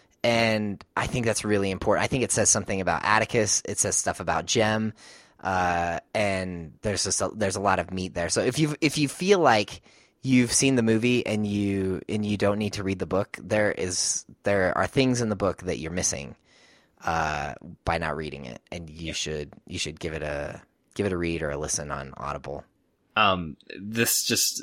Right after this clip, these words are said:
Speaker 2: this final wrap-up conversation, it made me remember, uh, over the weekend, I was with my parents and my,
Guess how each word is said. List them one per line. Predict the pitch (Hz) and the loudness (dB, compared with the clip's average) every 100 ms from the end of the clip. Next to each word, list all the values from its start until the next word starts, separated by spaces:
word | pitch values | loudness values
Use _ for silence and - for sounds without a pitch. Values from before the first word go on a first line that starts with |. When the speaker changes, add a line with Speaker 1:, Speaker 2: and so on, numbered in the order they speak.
| - | -8
Speaker 2:
this | 76 78 82 120 - | -8 -8 -2 0 0
final | - 127 95 | 2 2 4
wrap-up | 95 95 - | 0 -2 -6
conversation, | 92 87 82 - 71 | -6 -4 -4 -2 -2
it | 62 87 | 0 0
made | 101 107 | 2 2
me | 104 | 2
remember, | 95 92 85 82 - | 2 2 2 0 2
uh, | 87 82 82 - _ | 0 0 -2 -6 _
over | 113 107 | -4 0
the | |
weekend, | 101 98 87 | 0 2 0
I | 80 | -2
was | 98 | -4
with | 95 | -6
my | 92 | -4
parents | 101 90 85 | -4 -6 -4
and | |
my, | 85 76 69 | -4 -2 -4